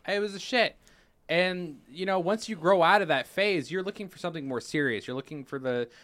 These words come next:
the Dragon Ball Z, the Berserk, the, the, the, the good animes, the good shows. And you, you run into, it's a good transition. It's a good transition. That's how I'll put it. It's a good transition from Pokemon to, you know, Yu-Gi-Oh to actual hardcore anime.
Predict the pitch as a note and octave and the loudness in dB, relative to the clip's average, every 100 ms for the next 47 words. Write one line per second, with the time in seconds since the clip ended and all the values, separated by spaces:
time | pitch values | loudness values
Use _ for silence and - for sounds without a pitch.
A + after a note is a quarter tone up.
0 | - A#2 C#3+ D#3+ D#3+ D#3 D3 B2 B2+ A2 | -12 -2 2 2 2 0 0 -2 -8 -6
1 | G2+ G#2 A2 C3+ D3 B2+ G#2 A#2 A#2 A2 | -8 -10 -8 -2 0 0 -4 -8 -10 -8
2 | A#2+ A2+ A2 A2+ A#2 A2 A#2+ A#2+ F3 E3 | -10 -8 -10 -8 -10 -8 -8 -2 -2 -2
3 | D#3 C3+ A2+ G#2+ C3+ D3+ - C#3 A#2 A#2 | -4 -4 -6 -8 -10 -8 -2 -2 -2 -6
4 | B2 A#2 B2+ B2+ C3+ D3 D3 C#3 C3+ B2+ | -10 -10 -12 -10 -8 -8 -8 -10 -8 -6
5 | A#2 - - - C3+ D#3+ G3 F3+ F3+ C#3 | -8 -12 -20 -10 -6 0 0 0 0 0
6 | B2+ - - - C3+ D#3 F3 C#3 A#2 - | -4 -6 -14 -4 -2 0 -2 -2 -4 -8
7 | G2+ A2+ A#2 G#2+ - G2+ F2+ - G#2+ D3 | -14 -6 -2 -2 -2 -8 -10 -14 -6 -2
8 | E3+ F#3 F3 C3 A#2+ B2 A2+ A2 _ _ | 0 0 -6 -6 -8 -10 -12 -14 _ _
9 | _ _ B2+ A#2 A2 G#2 G2+ G2 - D#3 | _ _ -2 0 0 -2 -6 -6 -2 -2
10 | D#3 D3 C3+ C3 B2+ A#2+ - G2+ F#2+ - | -2 -4 -2 -4 -6 -10 -14 -14 -14 -20
11 | - - B2+ A#2 G2 A2+ D#3+ C#3 C#3+ C3+ | -20 -20 -14 -10 -10 -6 -6 -4 -2 0
12 | B2+ A2+ A#2 A#2 A#2+ - C#3 A#2+ A#2 - | 0 -4 -6 -2 -2 -4 -8 -6 -6 -2
13 | A#2 A2+ - A2+ G#2 G2+ F#2 A#2+ F#2 | -4 -4 -6 -6 -4 -8 -8 -12 -12